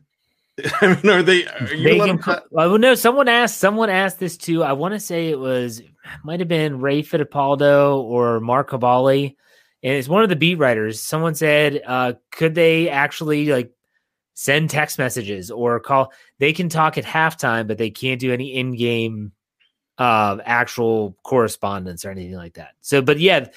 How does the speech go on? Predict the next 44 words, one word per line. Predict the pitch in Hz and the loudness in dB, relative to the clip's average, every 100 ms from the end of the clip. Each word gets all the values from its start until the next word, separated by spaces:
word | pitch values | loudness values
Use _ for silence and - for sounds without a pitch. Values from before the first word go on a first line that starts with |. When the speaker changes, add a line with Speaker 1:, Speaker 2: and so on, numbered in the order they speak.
| - - | -20 -10
Speaker 2:
Matt | 139 165 165 | -2 -2 0
Canada | 180 185 180 | 0 2 0
could | 151 139 | -2 -2
get | 151 | 2
on | 147 143 | 4 2
a, | 131 120 _ | 0 -2 _
a | 120 | -10
Zoom | 117 151 170 | -4 -4 -4
call | 120 107 | -6 -6
technically, | - 143 147 110 95 104 - _ _ _ - | -4 -6 -6 -12 -12 -14 -16 _ _ _ -4
uh, | 117 113 | 0 0
with | 110 131 | 0 -2
the | - | -4
quarterbacks | - 135 131 127 131 139 - | -2 0 2 2 2 -2 -4
or | 120 | -2
with | 117 104 | -2 -2
Roethlisberger | 110 120 127 - 123 | -2 -2 -4 -6 -6
or | 120 110 | -2 -4
Fichtner | 101 127 120 117 | -4 -6 -4 -6
at | 98 | -4
halftime | 131 139 139 113 104 101 | -2 -2 -2 -6 -6 -8
and | 95 | -8
say, | 117 110 107 101 _ _ _ | -2 0 0 -4 _ _ _
"I'm | 113 | -6
watching | 139 151 117 | -2 -2 -4
the | 110 | -6
game. | 131 143 123 113 | -2 0 -2 -6
You | 127 | -4
guys | 135 113 - | -2 -2 -4
suck," | 147 123 - | -4 -4 -6
or | 101 113 113 107 104 117 | -6 -2 0 -2 -6 -2
something. | 139 143 107 | -2 -2 -4
I | 107 117 | -4 -2
don't | 104 | -2
know. | 113 85 - | -4 -8 -16
<laughs> | 320 247 _ _ _ _ _ 110 | -20 -20 _ _ _ _ _ -10
Go | 110 | 0
ahead, | 156 143 | 0 0
Brian. | 107 95 87 | -2 -8 -2
<laughs> | 180 170 | 0 2
Speaker 1:
This | 202 285 - | 4 4 4
ju-, | 233 | 2
this | 175 220 | 4 2
just | - 196 | 2 0